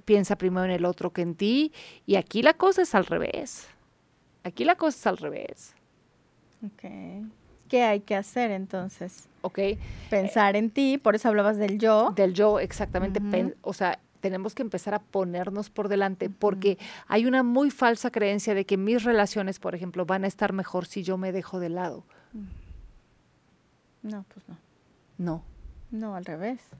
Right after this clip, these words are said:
Speaker 1: Al revés.
Speaker 2: Si me
Speaker 1: Exactamente.
Speaker 2: debilito porque no me atiendo.
Speaker 1: No.
Speaker 2: Y, eh, creo que se nos olvida, Jimé,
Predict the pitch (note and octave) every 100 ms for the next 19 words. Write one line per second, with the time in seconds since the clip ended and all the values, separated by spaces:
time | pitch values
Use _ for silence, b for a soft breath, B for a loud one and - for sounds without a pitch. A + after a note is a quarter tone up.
0 | - F3 E3+ E3+ G3 - - _ _ -
1 | C4+ A3+ G3+ G3+ A3 C4 B3+ A#3+ A#3 G3+
2 | G3 F3+ G#3 G#3 G#3 A#3+ A3+ G#3 G#3+ F3
3 | G3+ B B B - A#3+ B3 A#3+ - E3
4 | - D#4 E4 F#4 A4+ - C#4+ G#3+ G#3+ A3
5 | G#3+ A#3 A#3+ - A#3+ A3+ A3